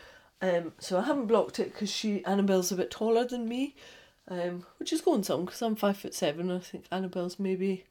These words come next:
five nine, five ten. Um, but she might want to add more length to it, so I'm sending it down to her with what's left of the yarn, and then if she wants more length, she can add it in and she can block it to her size requirements.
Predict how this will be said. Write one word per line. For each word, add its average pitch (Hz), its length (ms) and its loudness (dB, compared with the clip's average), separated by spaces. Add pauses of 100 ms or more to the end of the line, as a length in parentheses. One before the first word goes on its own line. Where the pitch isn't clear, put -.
(220)
five 196 320 -6
nine, 226 220 -2
five 202 240 -4
ten. 226 260 -4 (760)
Um, 190 640 0 (640)
but 180 220 2
she - 140 0
might 185 240 2
want 190 180 -6
to - 100 -8
add 175 120 -6
more 180 180 -2
length 226 340 0
to 247 120 -2
it, 226 160 4
so 170 200 0
I'm 185 160 0
sending 214 340 2
it 170 160 -2
down 180 200 0
to - 120 -12
her 175 360 -2 (520)
with 214 340 6
what's - 220 -2
left 160 240 -2
of 170 120 -16
the 180 100 -4
yarn, 180 380 0
and 180 200 -6
then 175 140 -4
if 160 100 -4
she - 140 -6
wants 175 280 -6
more 170 140 -8
length, 165 240 -12
she - 180 -10
can 160 260 -12
add 160 180 -8
it - 100 -10
in 165 280 -6
and 160 160 -10
she - 140 -16
can 160 160 -10
block 151 320 -8
it - 300 -10
to 156 260 -4 (120)
her 160 340 -6
size 151 380 -6
requirements. 156 640 -10